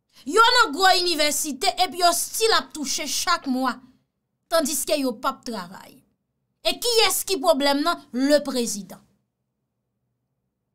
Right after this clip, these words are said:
Kiyès ki pwoblèm nan leprezidan mwen sa a? Wè,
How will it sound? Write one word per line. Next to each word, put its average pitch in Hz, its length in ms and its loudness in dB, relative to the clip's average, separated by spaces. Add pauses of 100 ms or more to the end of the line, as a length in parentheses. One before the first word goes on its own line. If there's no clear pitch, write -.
(100)
Kiyès 494 580 2
ki 453 180 0
pwoblèm 349 500 2
nan 403 220 0 (100)
leprezidan 302 1200 0 (1700)
mwen 269 180 0
sa 320 240 2
a? 359 300 6 (320)
Wè, 381 160 4